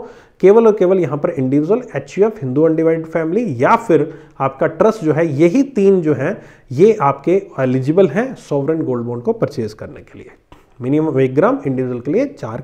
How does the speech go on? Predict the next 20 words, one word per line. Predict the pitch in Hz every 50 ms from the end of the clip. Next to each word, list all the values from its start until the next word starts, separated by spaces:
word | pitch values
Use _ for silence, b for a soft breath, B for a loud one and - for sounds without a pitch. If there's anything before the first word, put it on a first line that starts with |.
| -
किलो, | - 117 98 92 104 - _ _ _ _ _ _ -
फ़ोर | 139 135 131
केजीज, | 131 - 113 98 - 135 - - - _ _ _ _ _ _ -
ठीक | 214 214 -
है। | 240 214 - - - b b b b b b b b b b -
एक | 165 170 165 156
ग्राम, | 165 160 156 160 160 147
दो | 139 151 151
ग्राम, | 151 151 151 147 147 147
तीन | 147 151 151 147 147
ग्राम, | 139 147 143 139 143
पाँच | 143 135 113 98 - - -
ग्राम। | 101 - - _ b b b b b b b -
ये | 175 247 294
सॉवरेन | 285 - 220 180 170 190 240 294 294
गोल्ड | 302 285 277 269
बॉन्ड्स | 285 269 262 254 -
होते | 202 180 - 208
हैं, | 226 233
ये | 214 196 247 277 277 277